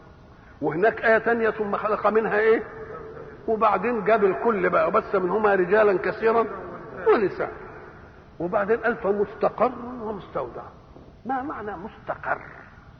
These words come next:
المستقر له معاني متعددة، هذه المعاني يشرعها الحق سبحانه وتعالى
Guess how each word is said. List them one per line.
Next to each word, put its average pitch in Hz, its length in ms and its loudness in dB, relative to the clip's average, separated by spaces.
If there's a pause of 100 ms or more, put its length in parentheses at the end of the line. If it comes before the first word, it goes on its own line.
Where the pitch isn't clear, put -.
(680)
المستقر 185 580 -2 (1300)
له 214 140 -2
معاني 180 360 -2
متعددة، 139 640 -4 (1800)
هذه 262 420 -2
المعاني 214 580 -2 (380)
يشرعها 156 560 -8
الحق - 480 -10
سبحانه 165 420 -8
وتعالى 165 560 -10